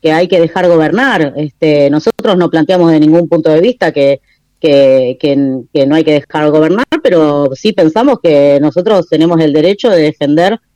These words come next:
este, nuestras conquistas, nuestros, nuestro salario, que ya viene recontra pulverizado por la inflación, ya ahora hay una total especulación, no paran de aumentar los precios de los alimentos, bueno, de, de, de todos los bienes, eh, básicos, digamos,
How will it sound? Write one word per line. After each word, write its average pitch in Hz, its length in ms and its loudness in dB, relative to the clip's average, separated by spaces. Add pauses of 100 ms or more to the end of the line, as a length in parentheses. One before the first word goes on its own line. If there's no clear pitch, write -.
(100)
este, 143 380 -4
nuestras 143 340 -6
conquistas, 247 640 -2 (180)
nuestros, 160 800 0
nuestro 151 340 -2
salario, 240 680 0
que 170 180 0
ya 185 140 -10 (100)
viene 170 220 -4
recontra 175 400 -2
pulverizado 156 720 0
por 156 120 -4
la 156 60 0
inflación, 190 640 -2 (340)
ya 170 300 0
ahora 190 240 2
hay 170 80 2
una 156 200 2
total 156 280 -2
especulación, 156 680 -2
no 170 120 -2
paran 156 240 0
de 147 60 0
aumentar 147 340 -2
los 143 100 -6
precios 208 580 -2 (240)
de 139 60 -12
los 135 180 -6
alimentos, 165 760 0
bueno, 151 320 -2
de, 135 160 -12
de, 139 240 -14
de 277 160 -16
todos 170 240 0
los 151 100 0
bienes, 165 360 0 (420)
eh, 135 480 0
básicos, 175 500 -2
digamos, 190 540 0